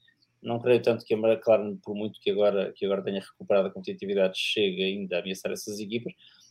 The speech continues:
Eh, a Aston tem mais, enfim, vinte e quatro pontos que a Ferrari, portanto, nós temos que olhar para estas coisas.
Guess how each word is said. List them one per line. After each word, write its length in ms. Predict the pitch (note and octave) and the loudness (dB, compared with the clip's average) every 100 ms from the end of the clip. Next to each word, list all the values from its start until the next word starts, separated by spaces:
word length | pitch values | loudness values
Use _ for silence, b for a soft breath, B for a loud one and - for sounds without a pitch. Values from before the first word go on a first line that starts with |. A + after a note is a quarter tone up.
| b - | b -2
Eh, 260 | D3 D3 - _ - | 2 2 2 _ -2
a 120 | G#2 | 0
Aston 260 | A#2 - C#3+ | 2 -2 -2
tem 140 | D3+ | 0
mais, 380 | D3 D3 - - B2+ A#2+ _ _ _ - | 2 0 -2 -12 -16 -18 _ _ _ -14
enfim, 260 | F#2+ F2+ - | -12 -12 -8
vinte 300 | A2+ A2+ - | -6 -4 -6
e 100 | A#2 | 0
quatro 320 | B2+ A#2 A2+ | 2 2 0
pontos 220 | - A#2 | -2 -4
que 100 | - | -4
a 40 | A2+ | 2
Ferrari, 440 | - A#2+ D#3 G#2+ | 2 4 2 0
portanto, 360 | - - A#2 - b b b b b _ _ _ | -4 -2 -2 -2 b b b b b _ _ _
nós 240 | C#3+ C3 C3 | -2 0 2
temos 180 | D#3+ | -2
que 140 | - D3 | -2 2
olhar 280 | C#3+ A#2 - | 4 4 6
para 120 | B2+ | 4
estas 220 | A#2+ - | 4 0
coisas. 440 | - B2+ C3 - | 0 2 2 -2